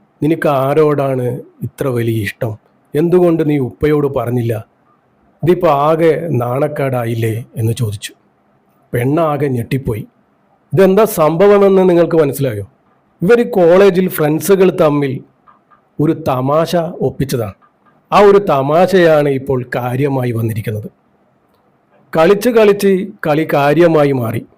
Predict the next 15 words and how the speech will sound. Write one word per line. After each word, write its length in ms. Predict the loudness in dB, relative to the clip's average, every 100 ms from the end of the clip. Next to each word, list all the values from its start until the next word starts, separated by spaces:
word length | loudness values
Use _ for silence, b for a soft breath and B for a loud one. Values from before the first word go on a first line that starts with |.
| _
ഇവനാണെങ്കിൽ 680 | -4 0 2 4 4 2 0
ഒറ്റ 240 | -2 0
വാക്ക്, 360 | 2 4 2 0
"എനിക്ക് 320 | -2 -2 -2
അവളെ 220 | 0 0
വേണ്ട." 280 | -2 -4 -4 -8 -8 _ _ _ _ _ _ _ _ _ -4
ഇവൾക്കാണെങ്കിൽ 720 | 0 2 4 4 4 4 4
അവനെ 220 | 4 4
വലിയ 340 | 2 2 2
ഇഷ്ടാണ്. 560 | 2 0 0 2 2 -6 -16 _ _ _ _ -4
പക്ഷെ 200 | -2 0
കളിച്ച 380 | 0 0 2 0
തമാശ 520 | 2 2 2 2 2
ഓവറായിപ്പോയി, 1080 | 0 0 -4 -2 0 0 -2 -4 -4 -6 -8 -4
വലുതായിപ്പോയി. 680 | -2 -2 -2 -4 -8 -12